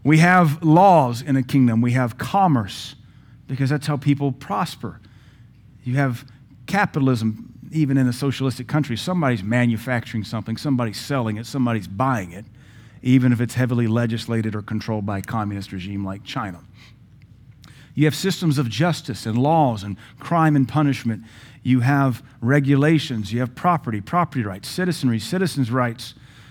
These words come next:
You have education and all that entails. And then with all this, and this is just a, a brief survey of everything that goes into a kingdom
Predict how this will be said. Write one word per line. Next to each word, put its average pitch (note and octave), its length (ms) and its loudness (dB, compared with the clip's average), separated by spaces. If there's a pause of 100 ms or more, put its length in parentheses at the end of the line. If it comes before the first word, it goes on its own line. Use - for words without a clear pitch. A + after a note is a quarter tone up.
(120)
You C3+ 120 2
have C#3+ 100 4
education D#3+ 800 0
and A2 100 -2
all C#3+ 220 0
that E3 220 0
entails. A#2 600 -4 (640)
And G#2+ 160 -2
then C3+ 400 2 (500)
with A#2+ 140 -4
all F#3 380 4
this, E3 400 0 (340)
and B2 140 -4
this D#3 180 -4
is C3+ 80 -4
just C3+ 300 -6
a, A#2 300 -8
a A2+ 60 -10 (1200)
brief C#3+ 340 0
survey C3+ 440 0
of A#2 80 -2
everything C3+ 260 2
that B2+ 100 -2
goes B2+ 220 0
into A2+ 180 0
a A2 60 -4
kingdom B2 580 0